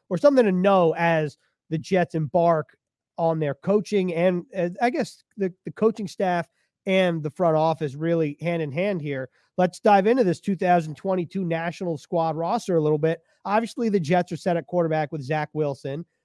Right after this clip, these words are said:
but every team has its quarterbacks, and this quarterback crop as a whole, not even just the national team, very interesting. The Jets have Kenny Pickett and Desmond Ridder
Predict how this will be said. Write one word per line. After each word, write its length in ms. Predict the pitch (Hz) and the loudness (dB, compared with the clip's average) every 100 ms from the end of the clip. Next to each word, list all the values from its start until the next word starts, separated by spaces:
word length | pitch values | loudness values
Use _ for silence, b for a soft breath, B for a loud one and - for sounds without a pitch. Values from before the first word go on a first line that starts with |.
| _ | _
but 240 | 180 160 165 _ _ _ 202 | 0 0 -2 _ _ _ -6
every 280 | 180 196 | -4 -4
team 240 | 180 185 185 | -4 -2 -2
has 260 | 165 170 | -2 -2
its 120 | 185 - | -4 -4
quarterbacks, 580 | 180 160 143 143 175 | 0 2 2 -2 -4
and 220 | 160 143 135 _ _ | -4 -4 -6 _ _
this 140 | 208 - | -2 2
quarterback 480 | 214 240 226 180 | 2 2 2 -6
crop 380 | - 190 208 175 170 | -4 -2 0 0 -2
as 140 | 151 | -4
a 60 | 143 | -2
whole, 260 | 202 202 | 0 2
not 280 | 165 170 196 | 0 -2 -2
even 220 | 202 180 | -2 -4
just 240 | 139 151 - | -2 -4 -4
the 80 | |
national 400 | 151 175 202 180 | -6 -4 -4 -6
team, 180 | 156 170 | -6 -4
very 300 | 147 220 214 | 0 2 2
interesting. 500 | 208 175 - 147 131 - _ _ | 0 -6 -10 -8 -10 -12 _ _
The 60 | - | -14
Jets 320 | 139 226 262 | -4 -2 -2
have 160 | 226 180 | -4 -6
Kenny 280 | - 208 214 | -4 -6 -4
Pickett 320 | 202 190 185 | -4 -4 -4
and 100 | 156 | -2
Desmond 400 | 160 160 156 151 | -2 0 -2 0
Ridder 380 | 156 147 135 | 0 0 -2